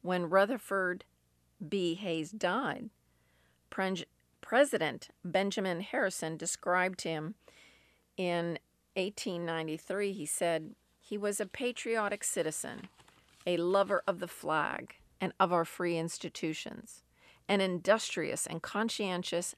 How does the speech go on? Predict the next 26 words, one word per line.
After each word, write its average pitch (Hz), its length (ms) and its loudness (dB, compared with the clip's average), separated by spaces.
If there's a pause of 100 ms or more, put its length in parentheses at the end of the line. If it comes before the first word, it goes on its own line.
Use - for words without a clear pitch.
civil 233 680 2 (120)
officer, - 640 -2 (720)
a 202 100 4
soldier 247 680 2
of 175 200 -4
dauntless 208 460 2
courage, - 640 -4 (720)
a 185 100 4
loyal 180 400 2
comrade 160 640 0
and 160 180 -6
friend, 156 580 -6 (800)
a 170 80 -4
sympathetic 185 920 -2
and 165 160 -6
helpful 180 400 -4
neighbor, 170 520 -4 (960)
and 170 160 -2
the 170 200 -4
honored 214 360 0
head 190 540 -2 (460)
of 165 160 0
a 165 60 -4
happy 170 580 -2 (240)
Christian 165 600 -8 (200)
home." 190 380 -4